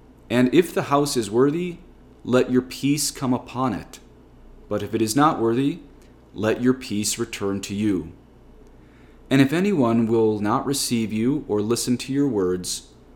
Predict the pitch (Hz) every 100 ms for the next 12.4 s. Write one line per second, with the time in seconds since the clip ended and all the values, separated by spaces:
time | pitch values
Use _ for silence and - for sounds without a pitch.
0 | - - - - 131 143 151 151 143 127
1 | 110 107 - 110 110 104 - 127 127 107
2 | 101 95 117 131 117 101 92 110 110 -
3 | 90 - 113 117 117 120 - - - -
4 | - - - - - - - 175 175 175
5 | 113 110 - 127 127 104 104 98 - 90
6 | 101 135 160 131 107 101 110 147 151 104
7 | 120 139 101 87 87 90 90 95 90 80
8 | 104 117 104 113 120 123 90 73 - 95
9 | 98 107 110 110 85 - 113 120 127 127
10 | 120 120 110 117 87 73 - - - -
11 | - - - 95 104 101 110 98 92 -
12 | 98 87 71 85